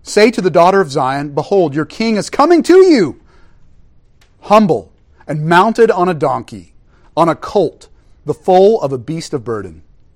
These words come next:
The disciples went and did as Jesus had directed them. They brought the donkey and the colt and put on them their cloaks, and he sat on them. Most of the crowd spread their cloaks on the road,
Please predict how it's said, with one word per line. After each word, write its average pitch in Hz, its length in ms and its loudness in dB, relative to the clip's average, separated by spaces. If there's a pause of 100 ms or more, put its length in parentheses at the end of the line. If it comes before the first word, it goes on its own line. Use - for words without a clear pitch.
(500)
The 170 80 -8
disciples 214 460 2
went 202 240 -2
and 208 80 -4
did 202 120 4
as 220 120 -2
Jesus 196 340 -6
had 220 100 -2
directed 147 400 -4
them. 127 280 -10 (400)
They 151 100 -4
brought 156 400 2
the 254 80 -4
donkey 165 460 -2
and 170 160 -4
the 208 40 -4
colt 165 360 -2
and 139 160 -12
put 190 420 -6
on 156 220 -4
them 139 220 -8
their 135 140 -6
cloaks, 156 500 -6
and 131 140 -14
he 196 140 -12
sat 190 380 -2
on 120 140 -8
them. 90 260 -18 (840)
Most 202 320 2
of 240 100 -6
the 262 80 0
crowd 165 420 0
spread 190 340 0
their 190 140 2
cloaks 196 460 0
on 170 180 -2
the 165 80 -2
road, 156 480 2